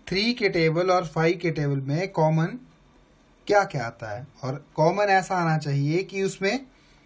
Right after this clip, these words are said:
first five multiples भी निकलने चाहिए, Multiples के साथ जो fraction इक-,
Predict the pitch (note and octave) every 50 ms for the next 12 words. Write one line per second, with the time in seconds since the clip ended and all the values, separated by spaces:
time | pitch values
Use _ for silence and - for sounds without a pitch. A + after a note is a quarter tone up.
0 | _ _ _ _ _ _ - - E3 F#3+ G#3 - - - F3+ E3 E3 F3+ B3 -
1 | - - _ _ _ _ _ _ _ _ _ _ _ D#3 E3 F3+ F3+ E3 F#3+ F#3
2 | E3+ F3 F3+ F#3 E3 - - F#3 A3 D4 E4+ - - _ _ _ _ _ _ _
3 | _ E3+ E3+ F3+ E3 F3+ F3 E3+ E3 D#3+ D3 D3 C#3+ C#3 C3+ C3+ C3+ - _ _
4 | _ _ _ _ _ _ _ _ _ _ _ _ _ _ _ _ _ _ _ _
5 | _ _ _ _ _ _ _ _ _ _ _ _ _ _ _ - D3+ D#3 D#3+ D#3+
6 | D#3+ F3+ E3+ - F3+ F3+ E3 - - E3+ E3 D#3+ E3 E3 F3 G#3+ - - _ _
7 | _ - - _ _ _ _ _ _ _ D#3+ D#3 D#3+ D#3 - E3 E3 D#3+ D#3+ -
8 | - G3 G3 G3+ G3 - G#3 F#3 -